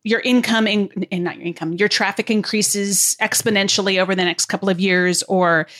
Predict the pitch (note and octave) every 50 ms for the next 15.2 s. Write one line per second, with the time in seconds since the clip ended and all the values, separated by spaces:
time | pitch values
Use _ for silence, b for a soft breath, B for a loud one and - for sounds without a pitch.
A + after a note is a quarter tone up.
0 | B B B - A3 G#3+ G3 F#3+ G3 F#3+ F#3+ G3 F#3+ F#3 - - A3 G#3+ G#3 G#3+
1 | G#3+ G#3 G3 - A3 G3+ F#3+ - F#3+ F#3+ G3+ G#3 G3+ G3+ G3+ G3+ - G#3 F#3 -
2 | - - - G3+ F#3+ F#3 F#3 F3+ - - G3 G3 F#3+ F3+ G3+ F3 F3 F3 F3 F3
3 | - F3 E3+ F#3 F3+ F3 F3 E3+ D#3 - - G3+ F#3 - G3 F#3+ F3+ F3+ F3 F#3+
4 | - F#3+ F#3 F3+ F3 - - - - - - - - F3 E3+ _ _ - - G3
5 | F3 F3 F3 - - - - F#3+ - - - G3+ F#3+ F#3 F#3 F#3 F#3 F3+ F#3 F3
6 | - - - - - - A3+ F#3+ F3+ F3+ F3+ - - D#3 E3 - C#3 - - -
7 | B B B B B B B B - A#3 G#3+ G#3 G3+ G#3+ A#3 B3+ C#4 C4+ B3 A#3+
8 | B3 - - D#4+ E4+ D#4+ - - E4 E4 D4 C#4+ C4 C#4 C4 B3+ A#3 A#3 A3 -
9 | - - A3+ G#3+ A3 A#3 A#3+ A#3 A3 A3 - G#3+ - - B3 G3+ A#3+ A#3 A3 G#3+
10 | A3 G#3+ G3+ G3 F#3+ F#3+ F#3+ - D4 D#4 G4 G#4+ A4 G#4 - E4+ - - - -
11 | - - C#4+ D#4 F4 G4 F#4 D4+ B3+ - A#3 A#3 A3 - - A3+ A3 - A3 G#3
12 | G3 - A3+ G#3 G3+ C#4 D4 C4 - - B3 A#3 A3+ A3+ - - - - - -
13 | C#4+ D4 C#4+ C#4+ D4 C#4+ - B3 B3+ - - - D#4 D4+ C4+ A3 F#3 G3 A#3 B3
14 | C4 C4+ C4 A#3+ A3+ A3 G3 G3+ G3 F3 - A#3+ B3+ B3 A#3+ - - F#3 E3+ D#3+
15 | D#3+ D#3+ E3+